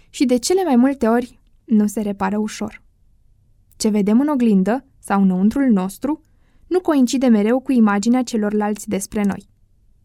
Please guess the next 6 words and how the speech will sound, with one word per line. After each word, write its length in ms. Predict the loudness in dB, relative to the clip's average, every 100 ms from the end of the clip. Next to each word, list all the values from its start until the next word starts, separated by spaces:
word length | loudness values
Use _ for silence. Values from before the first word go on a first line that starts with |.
| _ _ _ _ _ _ _ _ _ _ _
Există 420 | -6 -4 -4 -4
trăsături 460 | -4 -2 -2 -4 -2
de 100 | -2
caracter 480 | -2 -4 -4 -4 -2
consacrate, 760 | 0 0 -2 -6 -8 -8 -14 -20 _ _ _ _ _
curajul, 640 | -2 0 -2 -2 -2